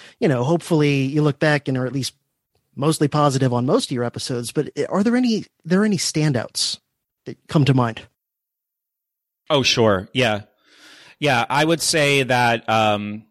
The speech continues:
Speaker 2: the John Taylor Gatto video series was, uh, one of the things that I was most proud of. Um, in, in twenty thirteen, I spent a summer with my friend Richard Grove and, uh, Lisa, uh, down in Connecticut,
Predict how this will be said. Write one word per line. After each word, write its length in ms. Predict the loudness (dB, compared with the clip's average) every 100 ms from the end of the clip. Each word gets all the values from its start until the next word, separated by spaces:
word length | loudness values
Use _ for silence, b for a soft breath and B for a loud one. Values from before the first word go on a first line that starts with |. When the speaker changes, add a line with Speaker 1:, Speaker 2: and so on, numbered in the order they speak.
| -6
Speaker 2:
the 100 | -2
John 220 | 0 0
Taylor 260 | 0 0 0
Gatto 340 | 0 2 0
video 320 | 0 0 0 0
series 680 | 0 2 2 0 -2 -8 -16 _ _ _ _
was, 840 | 0 2 4 4 2 0 -2 -6 -8
uh, 340 | -8 -6 -4 -6
one 280 | -2 0
of 80 | 0
the 80 | 0
things 540 | 0 0 0 -2 -6
that 180 | -4 0
I 80 | 2
was 160 | 2 -2
most 180 | -6
proud 320 | -2 2 4 4
of. 320 | 4 2 -4 B B B B -8
Um, 500 | -4 -4 -6 -10 -12 -6
in, 260 | -4 -4
in 160 | -4 -2
twenty 260 | 2 2
thirteen, 680 | 4 0 0 -4 -2 -4 -4
I 200 | -4 -4
spent 260 | -4 -2 -2
a 60 | 0
summer 420 | 0 0 -2 -2
with 280 | -4 -8 -8
my 100 | -6
friend 240 | -4 -2
Richard 280 | -2 -4 -2
Grove 500 | 2 2 2 -2 -8
and, 460 | -10 -8 -8 -8 -6
uh, 260 | -4 -4 -4
Lisa, 560 | -2 0 2 0 0 -6 B B B B -12
uh, 220 | -8 -8
down 200 | -6 -6
in 80 | -6
Connecticut, 600 | -4 0 0 2 0 -2